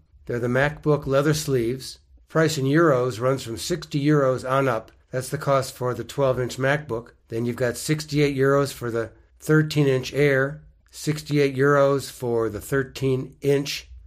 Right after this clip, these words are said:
MacBook Pro, then seventy-six euros for the fifteen-inch MacBook Pro. The finishes are in cognac, which is the one we received. It's a beautiful medium brown,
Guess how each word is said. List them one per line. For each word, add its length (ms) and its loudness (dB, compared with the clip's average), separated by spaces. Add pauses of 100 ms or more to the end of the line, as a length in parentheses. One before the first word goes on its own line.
MacBook 440 -4
Pro, 460 4 (380)
then 160 -8
seventy-six 800 -2
euros 560 0 (300)
for 220 -4
the 100 -4
fifteen-inch 840 -2
MacBook 480 -8
Pro. 360 -4 (380)
The 100 -8
finishes 580 0
are 320 -2
in 180 -6
cognac, 600 0
which 200 -14
is 60 -14
the 80 -8
one 160 -2
we 60 -6
received. 580 -6 (340)
It's 140 -8
a 40 -10
beautiful 640 -2 (200)
medium 440 2
brown, 580 -2